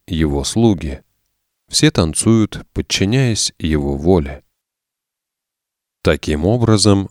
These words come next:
Господь Чайтанья — единственный властелин. Все остальные —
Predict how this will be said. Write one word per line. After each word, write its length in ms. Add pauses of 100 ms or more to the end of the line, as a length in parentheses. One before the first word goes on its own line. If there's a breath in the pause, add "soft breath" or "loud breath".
Господь 520
Чайтанья — 1000
единственный 1120
властелин. 840 (800)
Все 220
остальные — 680